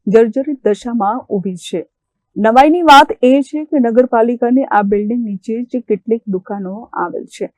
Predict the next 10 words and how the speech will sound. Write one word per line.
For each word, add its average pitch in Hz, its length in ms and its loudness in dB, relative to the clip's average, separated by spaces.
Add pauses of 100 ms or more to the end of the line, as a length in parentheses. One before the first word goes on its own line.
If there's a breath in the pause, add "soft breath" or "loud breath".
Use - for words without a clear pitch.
(340)
જેની 208 220 -2
છત 220 360 -8
પરથી 220 360 -4
અવારનવાર 196 680 -2
પોપડા 262 640 -4
અને 214 200 -6
કાટમાળ 196 540 -4
પડતા 180 400 -4
રહે 165 240 -8
છે. 190 180 -14